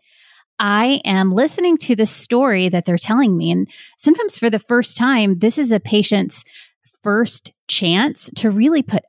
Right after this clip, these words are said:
everything together. They've never really thought through their health timeline. They've never thought about the health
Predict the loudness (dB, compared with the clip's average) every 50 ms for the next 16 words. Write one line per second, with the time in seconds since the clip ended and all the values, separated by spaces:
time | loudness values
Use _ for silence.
0 | -4 -2 -2 0 0 0 0 0 0 2 2 2 2 2 0 -2 0 0 0 0
1 | -2 -2 -2 -2 0 0 2 2 2 0 0 0 0 0 0 0 0 -2 -4 -2
2 | -2 0 0 0 -2 -4 -6 -2 0 2 2 2 2 2 0 0 -2 -4 -4 -4
3 | -2 -2 0 0 -2 -4 -8 -14 -12 -12 -6 -4 -2 2 2 2 4 2 2 2
4 | 0 2 2 2 2 0 0 -4 -12 -20 -20 _ -4 -2 0 2 0 0 0 -2
5 | -4 -2 -2 0 0 2 2 0 0 0 -2 0 2 2 0 0 -2 -6 -14 _
6 | -18 -20 -20 -20 -14 -10 -4 -2 0 2 2 2 2 2 2 0 -2 -2 -6 -12
7 | -10 -4 -2 0 0 0 0 -2 -8